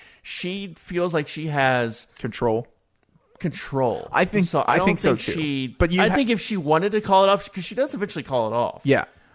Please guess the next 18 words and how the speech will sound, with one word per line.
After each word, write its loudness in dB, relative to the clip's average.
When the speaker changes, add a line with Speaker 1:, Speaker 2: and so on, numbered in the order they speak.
Speaker 1:
I 0
remember, 2
I 2
remember 2
she -6
does 0
say, -2
"We're -4
done. -4
We -8
can't -6
do -6
this -8
Speaker 2:
Right. 0
Speaker 1:
anymore." -10
Speaker 2:
But 0
I 4
think, -2